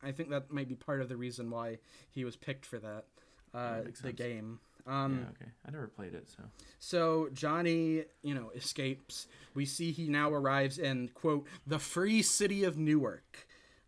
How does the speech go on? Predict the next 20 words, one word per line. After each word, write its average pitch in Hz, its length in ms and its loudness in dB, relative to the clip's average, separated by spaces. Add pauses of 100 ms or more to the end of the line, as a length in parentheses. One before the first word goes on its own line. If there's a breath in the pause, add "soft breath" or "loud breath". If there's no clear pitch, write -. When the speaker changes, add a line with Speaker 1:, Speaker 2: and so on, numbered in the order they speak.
(120)
Speaker 1:
uh, 127 560 2 (260)
which, 135 420 -4
you 135 160 -2
know, 110 80 -4
Speaker 2:
Is 110 80 -6
that 117 80 -2
what 110 80 -2
it's 117 120 -8
called? 113 360 -6 (120)
Speaker 1:
I, 135 100 0 (120)
uh, 139 60 -6
yes, 139 600 0
in 139 120 0
the 131 60 2
movie. 131 400 -2 (360 loud breath)
Speaker 2:
Oh. 135 100 -4
Speaker 1:
Uh, 135 360 2
so, 131 540 0
you 131 120 -2
know, 117 120 -6